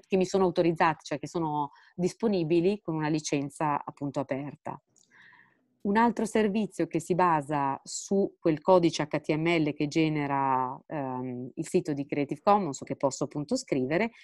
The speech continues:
è per esempio la, i canali di ricerca di Creative Commons.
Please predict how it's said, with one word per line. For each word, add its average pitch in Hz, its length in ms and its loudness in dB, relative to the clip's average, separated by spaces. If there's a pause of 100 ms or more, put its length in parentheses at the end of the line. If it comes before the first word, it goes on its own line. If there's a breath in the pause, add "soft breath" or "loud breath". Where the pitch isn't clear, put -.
(280 loud breath)
è 170 140 -2
per 208 160 0
esempio 160 720 2
la, 139 440 -4 (240)
i 185 80 -8
canali 170 320 2
di 165 120 4
ricerca 170 500 2
di 160 260 0
Creative 143 340 -2
Commons. 160 640 4